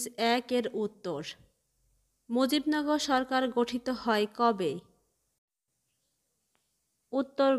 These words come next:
গ, দশ এপ্রিল উনিশশো একাত্তর। মুজিবনগর সরকার কত তারিখে শপথ গ্রহণ করে? উত্তর ক, সতেরো এপ্রিল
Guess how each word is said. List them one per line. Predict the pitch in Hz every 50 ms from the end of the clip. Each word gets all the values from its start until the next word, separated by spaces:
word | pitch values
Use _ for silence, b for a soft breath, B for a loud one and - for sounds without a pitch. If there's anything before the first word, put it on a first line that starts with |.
| 214 -
গ, | 214 202 196 226 302 339 - - _ - -
দশ | 208 220 233 240 247 269 277 - - -
এপ্রিল | 240 254 247 - - 262 262 262 - -
উনিশশো | 233 226 233 233 226 - - 240
একাত্তর। | 220 196 196 - 185 180 - - - 175 160 160 - - - - _ _ _ _ _ _ _ _ _ _ _ _ _ _ _ _ _ _ _ _ _ _ _ _ _ _ _ _ _ _ _ _ _ _ _ _ _ _ _ _ _ _ _ _ _ _ _ _ _ -
মুজিবনগর | 240 240 262 254 277 302 302 - 302 302 302 269 302 302 294
সরকার | - - 247 226 233 233 - 247 247 247 247
কত | - 226 220 226 - 262
তারিখে | 247 - 233 214 208 220 214 - 240 240
শপথ | 233 - 240 226 226 226 233 240 254 226 220 -
গ্রহণ | 208 202 202 202 202 220 208 214 214
করে? | - 185 170 165 170 165 165 185 - _ _ _ _ _ _ _ _ _ _ _ _ _ _ _ _ _ _ _ _ _ _ _ _ _ _ _ _ _ _ _ _ _ _ _ _ _ _ - -
উত্তর | 262 269 262 - - 269 269 262
ক, | 262 262 - 233 196 185 220 294 339 - _ _ _ -
সতেরো | - - - 262 262 262 294 285 285 294
এপ্রিল | 277 - 196 226 226 - - - 247 247